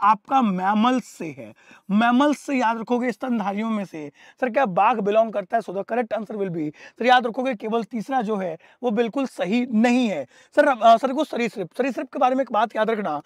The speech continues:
कि सरीसृप के बारे में एक बात कही जाती है कि ये सर क्या तीन चैम्बर हर्ट पाए जाते हैं सर किसके अंदर? रेप्टाइल्स के,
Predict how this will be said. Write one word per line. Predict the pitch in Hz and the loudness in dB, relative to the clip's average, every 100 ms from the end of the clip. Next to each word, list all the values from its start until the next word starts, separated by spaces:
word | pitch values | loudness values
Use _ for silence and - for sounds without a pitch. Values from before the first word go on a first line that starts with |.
| _ - - | _ -14 -4
कि | 269 | -2
सरीसृप | 277 254 262 | -2 -2 -4
के | 262 | -2
बारे | 254 | 0
में | 254 | -2
एक | 220 | -2
बात | 196 226 | 0 0
कही | - | -2
जाती | 220 202 | -4 -4
है | 214 | -6
कि | 226 | -2
ये | 226 | -4
सर | 202 196 | -4 -8
क्या | 180 151 - - _ - | -6 -6 -10 -20 _ 0
तीन | 294 311 | 4 4
चैम्बर | 294 - 233 254 | 2 -2 0 0
हर्ट | 220 226 214 | 2 0 0
पाए | 190 214 | 0 0
जाते | 208 214 | -2 -6
हैं | |
सर | 214 | -8
किसके | 240 - | -10 -8
अंदर? | 220 226 | -4 -2
रेप्टाइल्स | 214 - 185 214 | -2 -2 -4 -4
के, | - | -4